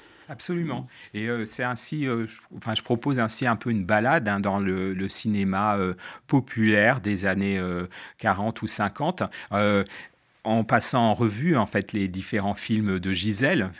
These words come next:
parfois mauvais, hein. C'est, après, je trouve que c'est aussi très intéressant de, de, d'aborder des, des réalisateurs, euh, moins, beaucoup moins talentueux et justement oubliés,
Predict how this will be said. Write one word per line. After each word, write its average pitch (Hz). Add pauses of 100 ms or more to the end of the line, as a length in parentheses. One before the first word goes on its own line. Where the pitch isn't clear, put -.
(160)
parfois 101
mauvais, 107
hein. 110 (260)
C'est, 104
après, 107
je -
trouve 156
que 143
c'est 123
aussi 120
très 123
intéressant 131
de, 117 (220)
de, 101
d'aborder 104
des, 101 (300)
des 95
réalisateurs, 95
euh, 78 (500)
moins, 95
beaucoup 104
moins 98
talentueux 104
et 101
justement 101
oubliés, 104